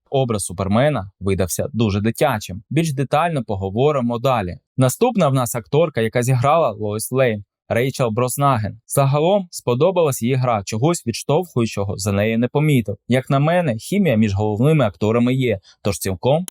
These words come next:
підходить на цю роль. Лекс Лютер. Не знаю, насправді,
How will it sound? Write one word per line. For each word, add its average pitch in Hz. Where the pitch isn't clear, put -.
підходить 85
на 101
цю 123
роль. 117
Лекс 156
Лютер. 117
Не 123
знаю, 147
насправді, 123